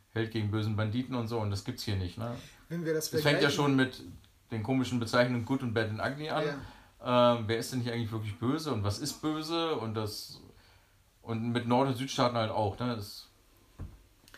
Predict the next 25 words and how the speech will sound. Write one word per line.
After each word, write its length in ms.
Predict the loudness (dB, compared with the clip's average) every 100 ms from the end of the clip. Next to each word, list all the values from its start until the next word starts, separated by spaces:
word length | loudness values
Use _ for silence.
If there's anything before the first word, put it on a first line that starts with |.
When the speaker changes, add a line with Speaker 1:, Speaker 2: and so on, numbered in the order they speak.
| -18 -18 -16 -6
Speaker 2:
Äh, 260 | -6 -6 -6
Speaker 1:
in 60 | -2
der 80 | 0
einen 120 | 2
Szene 240 | 2 2
ist 100 | 2 2
so, 100 | 2
in 60 |
der 100 | 2
anderen 180 | 2 0
Szene 240 | 0 0
Speaker 2:
ja. 60 | 0
Speaker 1:
ist 80 | 0
so. 220 | 0 -2 2
Beide 360 | 2 4 -2 -4 -10 -6
können 200 | -2 2
beides 320 | 2 2 -2
sein, 240 | -4 -2
ne? 160 | -2 -2
Und 120 | -4
das 140 | -6
finde 200 | -6 -4
ich 140 | -4 -4
halt, 300 | -6 -6 -10 -10
ähm, 320 | -8 -8